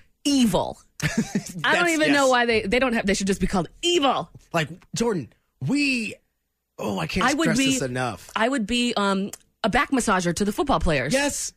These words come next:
Speaker 2: You know, I'm sure that their shoulders get a little iffy.
Speaker 1: I can hold helmets.
Speaker 2: Hold helmets?
Speaker 1: I got two hands.
Speaker 2: Would you be the fluffer?
Speaker 1: I'll fluff and stuff.
Speaker 2: Would
Speaker 1: Oh, I
Speaker 2: you
Speaker 1: fluff 'em. Oh, I
Speaker 2: really?
Speaker 1: fluff.
Speaker 2: Damn.
Speaker 1: For the A F C Championship game, I'll fluff. If that gets us, eh, hey, I'll get us there.
Speaker 2: Would you
Speaker 1: I'll
Speaker 2: be
Speaker 1: get us
Speaker 2: a
Speaker 1: there.
Speaker 2: bathroom cleaner?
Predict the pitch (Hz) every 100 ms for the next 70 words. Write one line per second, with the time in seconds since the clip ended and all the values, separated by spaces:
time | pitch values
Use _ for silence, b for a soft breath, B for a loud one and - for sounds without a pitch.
0 | - 277 311 480 - 302 415 440 269 247
1 | 196 120 - 214 277 214 196 180 175 165
2 | _ _ _ _ _ _ - 185 - 190
3 | - _ - 180 254 220 240 214 233 269
4 | 277 - - _ _ 247 233 214 185 254
5 | - 214 202 254 233 185 117 - 196 208
6 | 208 190 185 196 285 - 170 180 135 -
7 | 196 220 277 - - 160 156 - - 240
8 | 247 294 - _ _ - 185 - - -
9 | 254 311 170 117 214 170 285 175 262 262
10 | 147 - _ _ _ _ - 190 254 359
11 | 262 208 196 233 208 180 262 269 262 240
12 | 185 214 208 185 165 143 175 156 220 -
13 | 202 160 156 220 196 - 226 214 - 143
14 | 156 123 - 202 151 180 123 110 98 208
15 | 214 208 247 240 - 202 180 196 214 -
16 | 240 226 - 208 139 147